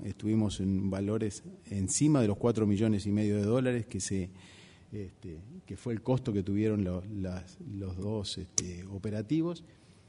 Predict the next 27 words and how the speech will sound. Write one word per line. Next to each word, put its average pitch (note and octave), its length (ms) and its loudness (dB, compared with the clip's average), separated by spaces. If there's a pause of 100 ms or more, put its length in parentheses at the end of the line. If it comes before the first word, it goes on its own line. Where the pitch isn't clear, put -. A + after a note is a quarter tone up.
(360)
Y, D3 440 4
eh, G#2+ 500 2 (720)
en, G#2+ 600 4 (1700)
y B2 140 6
hemos B2 220 8
extendido C3+ 640 6
también C3 540 4
lo A#2+ 140 2
que A#2 100 2
es A#2 80 2
la, B2 460 2
este, G#2 400 -2
respuesta B2+ 560 2
de A2 240 6
dete-, A#2 240 -2
de A2+ 160 4
detección A2+ 680 6
a B2+ 100 0
todo C#3 240 8
el C3 100 8
año, D3 240 8
porque A2 180 4
tenemos A2 340 6
el G2 100 2
centro A#2+ 340 4
de A2 60 8
monitoreo A2 680 8